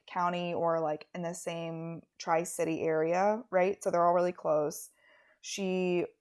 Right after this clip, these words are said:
worked at K F C, she worked at the Pizza Ranch, she worked at the cinema, she held a lot of different jobs. So she wasn't, like, dying for money. She was very active. Like, if you look at a picture of Haley, you're like,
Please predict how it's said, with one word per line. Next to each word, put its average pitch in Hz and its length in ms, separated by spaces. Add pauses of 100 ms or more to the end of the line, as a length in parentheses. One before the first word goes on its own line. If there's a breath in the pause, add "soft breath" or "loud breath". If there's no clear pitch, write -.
(300)
worked 185 240
at - 100
K 165 200
F 165 80
C, 254 360
she 240 120
worked - 260
at - 100
the - 60
Pizza 233 360
Ranch, 220 340
she - 120
worked 160 240
at - 80
the - 60
cinema, 214 540
she 202 140
held 175 320
a 165 120
lot 170 160
of 156 120
different - 280
jobs. 202 520 (260)
So - 140
she 233 180
wasn't, 254 340
like, 247 340 (840)
dying 180 380
for 233 140
money. 151 580 (140)
She - 180
was 185 100
very 185 340
active. 160 760 (440)
Like, 175 240 (100)
if 196 120
you 226 80
look 240 160
at 285 80
a 226 60
picture 214 320
of 185 80
Haley, 170 320
you're 165 160
like, 160 160